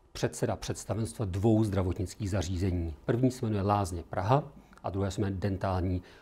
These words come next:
Bulovka dentální klinika. Lázně Praha sídlí ve Středočeském kraji a my jsme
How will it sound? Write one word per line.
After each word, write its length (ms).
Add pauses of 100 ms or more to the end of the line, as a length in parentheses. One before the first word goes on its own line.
(120)
Bulovka 400
dentální 440
klinika. 460 (380)
Lázně 340
Praha 260
sídlí 300
ve 80
Středočeském 580
kraji 420 (400)
a 300 (220)
my 100
jsme 400